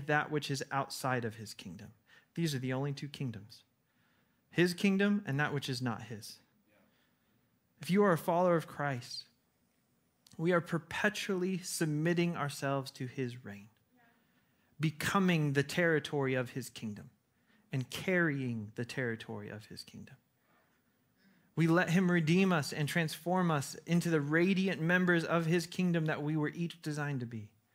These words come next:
And this submission to him is imperfect. I'm imperfect. But thank you, Jesus, for your mercy and grace. That you have linked your perfect kingdom to me, this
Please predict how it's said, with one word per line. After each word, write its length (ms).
And 140
this 100
submission 800
to 140
him 380
is 220
imperfect. 960
I'm 320
imperfect. 680
But 100
thank 320
you, 80
Jesus, 320
for 140
your 120
mercy 360
and 80
grace. 400
That 100
you 160
have 140
linked 460
your 380
perfect 640
kingdom 560
to 160
me, 300
this 280